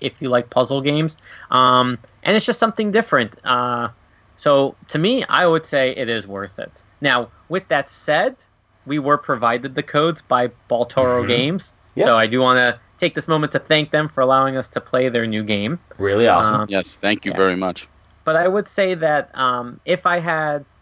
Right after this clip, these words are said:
Speaker 1: if I had seen this, this, this probably would have been on my radar and, like, in my wish list. Like, for,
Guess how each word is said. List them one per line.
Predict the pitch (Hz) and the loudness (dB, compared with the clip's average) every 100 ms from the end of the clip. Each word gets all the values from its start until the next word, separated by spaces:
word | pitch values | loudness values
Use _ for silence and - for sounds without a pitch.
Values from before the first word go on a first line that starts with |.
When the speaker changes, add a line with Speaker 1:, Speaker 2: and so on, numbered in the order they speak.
| _ _ - | _ _ -10
Speaker 1:
if | - 208 | -6 0
I | |
had | 196 196 | 0 0
seen | 220 | -4
this, | 226 220 | -10 -8
this, | 254 - - | -12 -12 -8
this | - | -6
probably | - 403 262 | -2 -2 0
would | 240 | 0
have | 214 | 0
been | 214 | -2
on | 214 | 0
my | 202 | 2
radar | 190 151 175 151 131 | 2 2 2 4 4
and, | 123 123 | 2 -2
like, | 120 135 - | -2 -2 -4
in | 139 | -2
my | 131 | 0
wish | 123 123 - | 2 2 0
list. | 120 110 - - | -8 -8 -10 -4
Like, | 120 113 - | -2 -2 -4
for, | 127 120 113 | 2 2 2